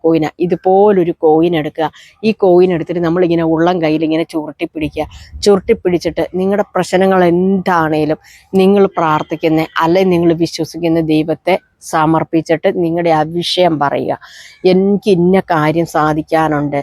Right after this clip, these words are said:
എനിക്ക് ഈ ദിവസങ്ങളിൽ തന്നെ എനിക്ക് ആ കാര്യം സാധിച്ച് കിട്ടിയിരിക്കണം" എന്നുള്ള ഒരു ഉറപ്പ്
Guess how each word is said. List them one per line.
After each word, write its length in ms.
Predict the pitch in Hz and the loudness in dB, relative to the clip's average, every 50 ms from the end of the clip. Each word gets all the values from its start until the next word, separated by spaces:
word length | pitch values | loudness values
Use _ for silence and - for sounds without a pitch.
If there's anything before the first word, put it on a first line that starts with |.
| - - - - _ - 196 | -8 -12 -20 -20 _ 0 2
എനിക്ക് 240 | 208 226 233 - - 208 208 | 2 2 2 0 -2 0 0
ഈ 40 | 220 240 208 180 | 2 0 0 -2
ദിവസങ്ങളിൽ 560 | 196 196 170 175 - - 185 185 190 190 196 - - | -4 -6 -6 -6 -6 -4 -4 -2 0 -2 -2 -2 0
തന്നെ 220 | 180 165 165 175 180 170 | 0 0 2 2 2 2
എനിക്ക് 220 | 160 165 160 - 165 160 | 2 0 0 0 0 -2
ആ 20 | 160 - - | -2 -2 -2
കാര്യം 360 | 156 147 147 156 165 180 185 - - | -2 0 0 0 0 -2 -2 -4 -4
സാധിച്ച് 520 | - 170 160 165 175 185 185 196 - - 220 - _ | -2 -2 0 0 0 -2 -2 -4 -4 -6 -6 -6 _
കിട്ടിയിരിക്കണം" 1040 | - 196 190 - _ - 247 240 196 175 180 180 160 180 180 - - 185 165 156 143 - _ _ 170 175 | 0 0 0 -2 _ -2 0 2 2 2 2 2 2 0 -2 -2 0 0 0 0 -2 -4 _ _ 0 0
എന്നുള്ള 280 | 175 196 202 190 190 196 190 | 2 2 2 4 4 2 2
ഒരു 100 | 180 180 160 156 | 2 2 2 2
ഉറപ്പ് 440 | 165 - 175 190 185 _ - 226 | 2 0 -2 -4 -4 _ 2 2